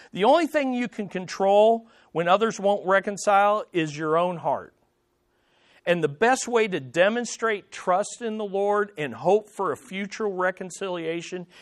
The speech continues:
is to keep doing what the Lord wants you to do. Because here's the thing. When a prodigal leaves home, or, you know, I'm, I'm using that, it could be an unreconciled relationship.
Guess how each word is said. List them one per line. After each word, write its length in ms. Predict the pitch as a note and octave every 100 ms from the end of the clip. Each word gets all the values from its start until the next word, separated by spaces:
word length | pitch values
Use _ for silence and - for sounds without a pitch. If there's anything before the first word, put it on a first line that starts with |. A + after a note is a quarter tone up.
| -
is 140 | - D#3 -
to 60 |
keep 400 | A#2 - A3 -
doing 260 | F#3 F#3 E3
what 180 | D3+ -
the 80 |
Lord 360 | C3+ C#3+ D3+ D3
wants 260 | C3+ B2+ -
you 100 | B2+
to 100 | B2
do. 220 | B2 G2 _ _
Because 260 | F#3 F#3 -
here's 180 | A#3+ A#3
the 80 |
thing. 340 | G#3 A3+ G3+ E2+ _ _ _ -
When 120 | F3
a 60 |
prodigal 540 | C#3 G3+ A3 C4 C4 A#3
leaves 260 | A#3 A3+
home, 420 | - G3+ C#3 A#2+ D#3+ _ _ -
or, 280 | E3 D#3+ - F#3
you 100 | A#3
know, 80 | D#3
I'm, 180 | F#3 F#3+
I'm 140 | G#3
using 320 | A3 A#3+ A3
that, 340 | F3+ E3 D#3 -
it 140 | F#3
could 180 | - G3+
be 140 | G#3+
an 120 | F#3 E3+
unreconciled 840 | G3 G3+ G3+ G#3 G#3 G#3 F#3+ E3+
relationship. 720 | D#3+ D#3+ F#3+ F#3+ F#3 E3 D3+